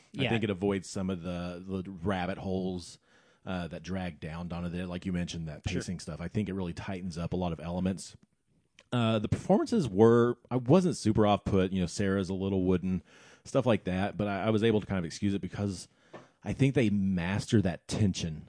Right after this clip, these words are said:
Speaker 1: of
Speaker 2: Yeah.
Speaker 1: these dueling sides,
Speaker 2: Absolutely.
Speaker 1: the scientists, the military. You know, there's an explosive element introduced, uh, almost as soon as they return to the base.
Speaker 2: Oh, yeah, within the first
Speaker 1: Yeah.
Speaker 2: ten minutes of the
Speaker 1: And,
Speaker 2: movie.
Speaker 1: and the way that heightens the suspense of anything could happen.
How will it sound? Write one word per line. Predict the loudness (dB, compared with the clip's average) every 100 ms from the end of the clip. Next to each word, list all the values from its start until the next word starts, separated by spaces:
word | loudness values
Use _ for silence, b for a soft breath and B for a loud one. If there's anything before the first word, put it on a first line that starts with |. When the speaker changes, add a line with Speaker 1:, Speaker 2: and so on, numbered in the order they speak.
| -10
Speaker 1:
of | -2
Speaker 2:
Yeah. | 0 0
Speaker 1:
these | -4 -4
dueling | -2 0 0 -2 -2 -4 -6
sides, | -4 2 4 2
Speaker 2:
Absolutely. | -2 -2 0
Speaker 1:
the |
scientists, | 0 -2 -4 -6 -8
the | -6 -4
military. | -2 -2 -4 -4 -4 -4 -6 b b b b -16 -6
You | -2
know, | 2 0
there's | 0 0 0 0
an | -4
explosive | -8 -12 -8 -2 0 -2 -2
element | -2 -4 -6
introduced, | -8 -6 -4 -4 -6 -16 -20 _ _ _ _ -8
uh, | -4
almost | -2 -2 -4
as | -6
soon | -4
as | -4
they | -4
return | -6 -4
to | -4
the | -6
base. | -4 2
Speaker 2:
Oh, | 2
yeah, | 4 0
within | 0 -4 -4 -6
the |
first | -6 -10 -10 -2
Speaker 1:
Yeah. | -2
Speaker 2:
ten | 0 -2
minutes | -4 -2
of |
the | 0
Speaker 1:
And, | 0
Speaker 2:
movie. | 0
Speaker 1:
and | 0 0 -2 -10 -18 -20 -2
the | 2
way | 4 4
that | 4 2
heightens | -2 -6 -4 -2 -2 -2
the | -4
suspense | -8 -8 -4 -2 -2
of | -6 -8 -20 -20 -20 _
anything | 2 2 2
could | -4
happen. | -4 -2 -2 -8